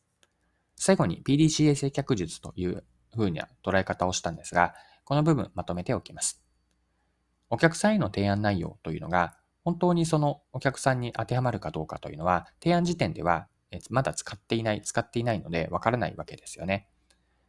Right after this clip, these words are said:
お客さんが商品やサービスを使った後に、その実際の話を聞くことによって、自分が提案した、こう、こういう便利なものがありますよといった提案の内容が本当にそうだったかというか、うん、いわば仮説の検証が、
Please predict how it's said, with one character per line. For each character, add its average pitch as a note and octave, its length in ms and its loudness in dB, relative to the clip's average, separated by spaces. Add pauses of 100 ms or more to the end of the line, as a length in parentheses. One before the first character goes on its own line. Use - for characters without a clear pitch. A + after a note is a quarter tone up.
(260)
お A#2+ 100 -2
客 C3 140 -2
さ C3 140 4
ん B2 40 2
が A#2+ 80 4
商 C3 200 2
品 E2+ 140 -8
や D2 80 -10
サ G2 140 2
ー F#2 60 4
ビ D#2+ 80 -4
ス - 240 -10 (240)
を F#2+ 100 -6
使 - 200 -2
っ C#3+ 140 -2
た - 200 2
後 D3+ 300 2
に、 G#2 180 -2
そ - 140 -6
の G2 160 -2
実 F#2+ 220 -4
際 D#3 180 2
の D#3 80 0
話 C#3 300 0
を A#2 80 0
聞 F#2 140 -8
く - 80 -20
こ G2+ 140 -2
と G2 80 -2
に E2 100 -6
よ C#2 80 -16
っ - 60 -20
て、 F2+ 280 -2 (140)
自 - 120 -6
分 C#3 140 2
が B2+ 100 2
提 A#2+ 220 0
案 A2+ 100 0
し - 80 -8
た、 - 220 -2 (120)
こ - 240 -12
う、 - 160 -20
こ - 140 -4
う C3 60 2
い B2+ 140 0
う - 60 -6 (160)
便 C3+ 140 0
利 G#2 80 -2
な D2+ 100 -4
も D2 100 -14
の - 100 -20
が F2 80 -14
あ F2 40 -10
り F2 80 -6
ま G#2+ 80 -2
す - 140 -6
よ E2+ 100 -6
と - 100 -20 (440)
い - 60 -14
っ - 40 -18
た - 160 -2
提 A#2+ 240 0
案 A2+ 180 0
の A2+ 240 -2 (320)
内 A#2 200 0
容 G#2 120 0
が A2 120 2
本 F3+ 200 -4
当 F3+ 160 2
に E3 100 2
そ D#3+ 140 0
う - 20 2
だ G2 100 0
っ - 60 -20
た - 80 -8
か - 120 -14
と - 100 -6
い A2+ 80 0
う E2+ 80 -6
か、 - 220 -2 (360)
う F#2+ 60 -8
ん、 E2+ 200 -6
い B2 60 -6
わ C3+ 120 4
ば E2 140 -2
仮 - 160 -6
説 E3 220 -6
の E3 100 0
検 D3 200 0
証 A#2 160 -2
が、 G#2 180 2